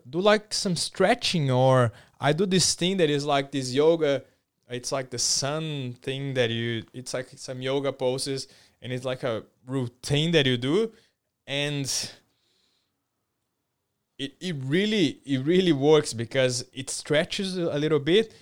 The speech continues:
It takes a little bit of energy because <sighs> you have to do a little, use a little bit of strength, but it gets me going. I'm ready for the day after that. And then,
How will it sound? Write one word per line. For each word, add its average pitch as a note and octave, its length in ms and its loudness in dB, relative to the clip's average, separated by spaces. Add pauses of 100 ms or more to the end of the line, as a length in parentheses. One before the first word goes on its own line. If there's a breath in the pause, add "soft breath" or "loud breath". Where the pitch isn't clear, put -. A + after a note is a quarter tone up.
(440 soft breath)
It B2+ 140 -14
takes D#3 260 -2
a C#3+ 80 0
little D#3+ 280 2
bit D#3 140 0
of C3 160 2
energy C#3+ 360 2
because B2 800 -4 (140)
<sighs> - 720 -18
you A#2 160 -6
have C#3 300 -4
to C3 100 -6
do A2+ 320 -4
a - 20 2
little, C3+ 540 0
use C3+ 240 -2
a B2+ 60 -2
little C#3 220 0
bit C3 120 0
of B2 140 -2
strength, - 640 -6 (680 soft breath)
but D3+ 380 -2
it A#2+ 160 -8
gets D3+ 300 -2
me E3 140 -4
going. A#2+ 520 0
I'm A#2 320 -2
ready C#3+ 280 4
for B2+ 200 -4
the A2 120 -4
day G#2+ 300 -2
after F#2+ 340 -8
that. F2 220 -16 (1160 soft breath)
And G3+ 180 -2
then, A#3+ 300 0